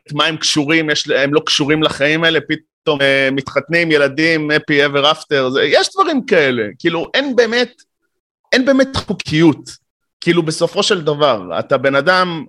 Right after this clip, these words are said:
אה, יש לו, לה, העדפות מסוימות, זה מגניב, זה לא אומר שזה מה שיכול להיות שיהיה מתאים. זה לא זה,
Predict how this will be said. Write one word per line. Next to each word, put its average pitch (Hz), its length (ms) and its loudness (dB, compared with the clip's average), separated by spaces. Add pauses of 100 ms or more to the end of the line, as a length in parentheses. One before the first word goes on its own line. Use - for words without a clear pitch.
(120)
אה, 127 180 0
יש 151 380 -2
לו, 151 260 4
לה, 147 320 2
העדפות 123 500 -2
מסוימות, 131 600 0
זה 143 100 -6
מגניב, 143 540 0 (800)
זה 110 220 0
לא 165 180 4
אומר 196 220 0
שזה 170 400 -2
מה 175 100 2 (1700)
שיכול 151 280 2
להיות 170 180 -2
שיהיה 165 160 0
מתאים. 160 500 -2 (540)
זה 120 100 -2
לא 165 440 4
זה, 160 200 0